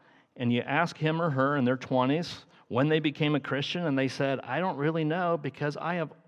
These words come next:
always known Jesus. I don't know a day when I didn't know Jesus."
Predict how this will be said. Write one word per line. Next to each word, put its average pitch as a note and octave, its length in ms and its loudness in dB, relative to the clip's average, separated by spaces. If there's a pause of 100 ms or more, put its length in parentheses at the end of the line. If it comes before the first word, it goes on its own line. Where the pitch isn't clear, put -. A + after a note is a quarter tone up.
always G3+ 300 0
known F#2+ 240 -2
Jesus. - 480 -16 (800)
I E3 100 -2
don't A3+ 220 2
know F3+ 180 4
a F#3 40 2
day F3 340 4
when G3+ 180 4
I G#3 160 4
didn't G#3 380 -2
know D3 200 2
Jesus." - 580 -10